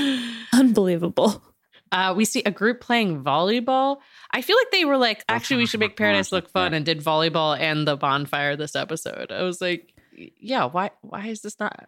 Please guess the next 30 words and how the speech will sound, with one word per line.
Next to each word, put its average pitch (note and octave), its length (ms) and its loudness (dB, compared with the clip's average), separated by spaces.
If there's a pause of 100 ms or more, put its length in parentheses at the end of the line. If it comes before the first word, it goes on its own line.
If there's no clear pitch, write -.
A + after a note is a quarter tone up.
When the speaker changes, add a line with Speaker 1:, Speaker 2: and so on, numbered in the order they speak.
(160)
Speaker 2:
more?" G3+ 140 -8
Speaker 1:
Absolutely. B3 880 6
It A#3+ 160 2
came C4 260 6
out A#3 180 4
of A3 120 4
nowhere. A3 560 6
It F#3+ 180 4
really, A#3 340 6
truly A3+ 320 4
came A3 240 2
out G3+ 140 4
of G3 100 0
nowhere. G#3 640 4
There G#3 220 2
hasn't G#3+ 420 2
been G3 520 4 (320)
it, A#3 120 6
it A#3+ 120 6
has C4 260 4
been A3 220 6
very G#3 340 6
lackadaisical F#3+ 1040 2
on G#3+ 220 0
the G#3+ 100 2
sand. - 600 0 (380)
This G3+ 200 2
is A3 220 4
the G#3 100 4
first - 1000 2